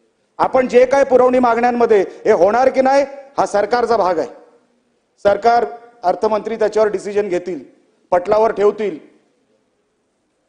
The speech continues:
पण आपण जी काय मागणी करतोय, पुरवणी मागणी करतोय, आणि आज तीन तास आपण या सहाशे ब्याण्णव कोटीची चर्चा करणार आहोत,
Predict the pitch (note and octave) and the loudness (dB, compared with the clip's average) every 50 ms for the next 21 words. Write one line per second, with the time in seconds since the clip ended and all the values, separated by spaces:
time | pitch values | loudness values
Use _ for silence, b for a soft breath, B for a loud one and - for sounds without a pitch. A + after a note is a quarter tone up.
0 | _ - G#3 G#3 G#3+ G#3 - B3 A#3+ A3+ A#3+ A#3+ - C4+ B3+ A#3 A3 A3 A3 A3+ | _ -2 -2 0 -2 -2 -2 -2 -2 -2 -2 0 0 2 2 2 0 0 0 0
1 | C#4 D#4 D4 C#4 C4 B3+ B3+ C4 A#3+ A#3+ - A#3 B3+ C#4 D4 D4+ D#4 D#4 D4+ D4 | 0 2 2 2 2 4 4 2 2 4 4 4 4 4 4 4 2 2 2 2
2 | C#4+ D4 D#4 D4 C#4 C4 A#3+ A#3+ A#3 G3+ E3+ C#3+ - - - - - _ _ _ | 2 2 2 2 2 2 2 2 2 0 0 -4 -10 -16 -20 -20 -20 _ _ _
3 | _ _ _ _ _ _ _ _ _ _ _ _ _ _ _ _ _ _ _ _ | _ _ _ _ _ _ _ _ _ _ _ _ _ _ _ _ _ _ _ _
4 | _ _ _ _ _ _ _ _ _ _ _ _ - F3 G#3+ A3 - F#3+ B3 C#4 | _ _ _ _ _ _ _ _ _ _ _ _ -4 -2 0 0 0 0 0 -2
5 | - - - C#4 D#4+ D#4+ D#4 D#4+ D#4+ D#4 C#4+ D4+ D4 D4+ D4 D4+ D4 C#4+ D4 C4+ | -2 -2 0 2 2 2 2 0 0 0 0 0 0 0 2 2 2 0 0 -2
6 | - A3+ A#3+ A#3+ A#3 C4+ C#4 - B3 B3+ B3 B3+ C#4+ C#4 C4+ C4+ C4 A#3 A#3 G#3+ | -2 -2 -2 0 0 0 2 2 4 2 2 2 2 2 4 2 2 2 -2 -4
7 | C#4 - B3+ A#3 A3+ A#3 B3 B3 A#3+ A#3+ A3+ A3+ A3+ A3 G#3+ G3+ F#3 | -2 0 0 0 2 0 0 0 0 0 0 0 0 0 0 0 -2